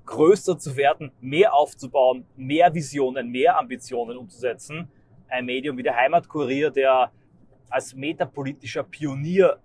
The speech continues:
permanent Begriffe prägt und eine unglaublich heilsame Wirkung auf die Partei hat. Ein Medium wie Infodirekt, das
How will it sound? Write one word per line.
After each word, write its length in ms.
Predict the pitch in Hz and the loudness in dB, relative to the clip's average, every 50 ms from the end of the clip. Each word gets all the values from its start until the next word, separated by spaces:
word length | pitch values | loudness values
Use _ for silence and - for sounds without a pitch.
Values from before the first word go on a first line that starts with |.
| _ _ _ _ _ _ | _ _ _ _ _ _
permanent 800 | - - 147 151 170 180 175 170 160 156 160 165 139 - - | -4 -2 -2 -2 0 0 -2 -2 -2 -4 -10 -12 -14 -14 -14
Begriffe 500 | - 147 - - 135 175 180 - 175 160 | -14 -14 -10 -6 -4 -4 -4 -4 -6 -10
prägt 440 | - _ - - 151 170 165 - - | -10 _ -8 -4 -4 -4 -4 -8 -14
und 80 | 160 156 | -16 -14
eine 160 | 156 151 - | -14 -14 -12
unglaublich 480 | 175 190 196 - - 165 147 - - | -10 -6 -2 0 0 0 -2 -4 -6
heilsame 560 | - 123 139 180 190 175 - 170 160 151 135 123 | -4 -2 -2 -2 -4 -6 -8 -8 -8 -10 -8 -6
Wirkung 300 | 160 190 185 - 151 143 | -4 -4 -4 -6 -6 -4
auf 200 | 123 143 - - | -4 -4 -4 -4
die 80 | - 131 | -8 -10
Partei 380 | 131 131 - 131 127 165 185 | -10 -6 -2 0 0 0 0
hat. 220 | 160 120 110 - 117 | -2 -4 -4 -4 -8
Ein 100 | 110 113 | -12 -10
Medium 300 | 117 117 120 127 120 120 | -8 -6 -6 -6 -6 -6
wie 140 | 135 151 | -10 -14
Infodirekt, 600 | 151 135 - 147 147 143 127 147 185 185 - _ | -14 -12 -8 -6 -4 -4 -2 -2 -4 -4 -6 _
das 260 | 151 135 120 - - | -4 -4 -4 -4 -8